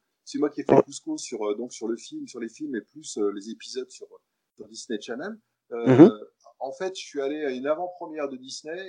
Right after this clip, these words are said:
Speaker 1: et puis, euh, j'ai répondu à, comme le, comme à, comme avec toi, c'est-à-dire à une interview. Et derrière moi, il y a, il y a un mec qui me tape sur l'épaule, qui me dit, euh, « Didier Gustin ? » Je dis, «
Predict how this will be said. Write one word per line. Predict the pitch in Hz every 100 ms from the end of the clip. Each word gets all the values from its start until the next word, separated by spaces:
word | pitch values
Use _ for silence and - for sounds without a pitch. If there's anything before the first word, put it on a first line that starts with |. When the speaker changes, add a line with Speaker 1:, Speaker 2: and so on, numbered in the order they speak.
| 131
Speaker 1:
et | 120 _
puis, | - 151 151
euh, | 117 110
j'ai | 120 147
répondu | 339 - 175 165 214 208
à, | 139 131 - _ _
comme | - 160
le, | 165
comme | 165 220
à, | 220 -
comme | 202 208
avec | 180 175
toi, | - 143
c'est-à-dire | 156 135 135
à | 139
une | 151
interview. | 160 156 139 156 233 _ _ -
Et | 147
derrière | 185 214 180
moi, | 190
il | 202
y |
a, | 139 131
il |
y | 131
a |
un | 131
mec | 175
qui | -
me | 143
tape | 175
sur | 175 147
l'épaule, | 135 202 220
qui | -
me | -
dit, | 147 143
euh, « | 135 135 135 _ _ _ _ 139
Didier | 151 175
Gustin ? » | 170 220 247
Je |
dis, « | 170